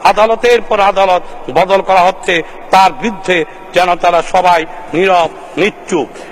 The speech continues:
এই ধারা চলতে পারে না। আইনের শাসন প্রতিষ্ঠা করতে গেলে অবশ্যই খালেদা জিয়া ও তাদের পরিষ-, পারিষদবর্গের বিরুদ্ধে মামলাগুলো দ্রুত নিষ্পত্তি করা প্রয়োজন। এতিমের টাকা আত্মসাৎকারী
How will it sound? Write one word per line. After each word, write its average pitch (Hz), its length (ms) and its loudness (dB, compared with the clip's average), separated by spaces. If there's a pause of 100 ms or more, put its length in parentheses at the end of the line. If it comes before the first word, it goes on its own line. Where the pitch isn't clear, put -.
(100)
এই 202 260 0 (460)
ধারা 185 340 4 (280)
চলতে 190 300 0
পারে 180 300 2
না। 135 180 -2 (300)
আইনের 196 360 0 (120)
শাসন 214 380 2 (240)
প্রতিষ্ঠা 220 460 0
করতে 196 320 -2
গেলে 151 300 0 (260)
অবশ্যই 208 480 0 (280)
খালেদা 190 380 0
জিয়া 175 320 2 (240)
ও 165 80 2
তাদের 180 420 0 (260)
পরিষ-, 202 360 0 (100)
পারিষদবর্গের 190 760 0
বিরুদ্ধে 170 440 -8 (320)
মামলাগুলো 180 640 2 (280)
দ্রুত 196 260 -2 (400)
নিষ্পত্তি 214 560 0
করা 180 240 2
প্রয়োজন। 160 500 2 (300)
এতিমের 190 440 -2
টাকা 185 220 2
আত্মসাৎকারী 202 760 0